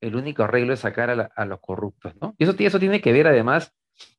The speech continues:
con un tema que vamos a hablar después, que es el tema de los tiranos del centro,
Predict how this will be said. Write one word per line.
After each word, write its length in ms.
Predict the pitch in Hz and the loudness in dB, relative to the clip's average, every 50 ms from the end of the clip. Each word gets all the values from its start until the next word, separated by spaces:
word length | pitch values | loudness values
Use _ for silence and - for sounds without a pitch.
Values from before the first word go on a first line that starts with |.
| _ _ | _ _
con 160 | - 113 113 | -6 -4 -4
un 100 | 123 123 | -2 0
tema 180 | 139 139 147 147 | 0 0 2 2
que 100 | 131 110 | 2 2
vamos 240 | 113 120 135 - | 2 2 -2 -2
a 40 | - | 0
hablar 160 | 101 113 120 | 0 0 2
después, 420 | 120 120 110 - _ 110 123 127 113 | 0 0 -4 -2 _ 0 0 0 -2
que 80 | - | -4
es 60 | 113 120 | -4 -4
el 140 | 110 104 | -4 -4
tema 180 | 107 120 120 120 | -6 -4 -2 -2
de 80 | 120 117 | -2 -2
los 160 | 110 107 - | -4 -8 -6
tiranos 340 | _ 110 101 107 113 120 113 | _ -4 -4 -4 -4 -4 -8
del 140 | 110 92 | -8 -10
centro, 520 | - - 139 120 101 90 - 104 113 - | -6 -6 -6 -6 -6 -8 -6 -6 -6 -6